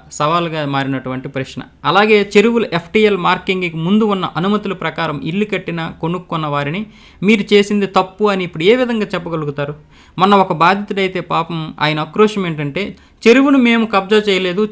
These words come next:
చెరువే మా భూమిని కబ్జా చేసింది" అని చెబుతున్నారు. అంటే చెరువుకు అవుట్‌లెట్ మూసేశారు, అంటే నాలా కబ్జా కూడా జరగుండొచ్చు. దానివల్ల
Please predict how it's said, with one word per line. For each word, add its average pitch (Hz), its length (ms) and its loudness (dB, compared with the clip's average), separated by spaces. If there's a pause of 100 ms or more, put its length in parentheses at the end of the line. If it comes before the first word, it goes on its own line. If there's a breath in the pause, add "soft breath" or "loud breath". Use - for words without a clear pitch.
చెరువే 226 320 4
మా 196 180 2
భూమిని 196 360 0
కబ్జా 175 380 -2 (100)
చేసింది" 170 520 -6
అని 180 400 -4 (120)
చెబుతున్నారు. 135 480 -6 (320 soft breath)
అంటే 185 160 2 (180)
చెరువుకు 262 360 2 (100)
అవుట్‌లెట్ 226 520 2
మూసేశారు, 180 680 -4
అంటే 196 220 0 (440 loud breath)
నాలా 190 380 6
కబ్జా 170 420 0
కూడా 180 280 -2
జరగుండొచ్చు. 151 680 -4 (380 soft breath)
దానివల్ల 180 460 4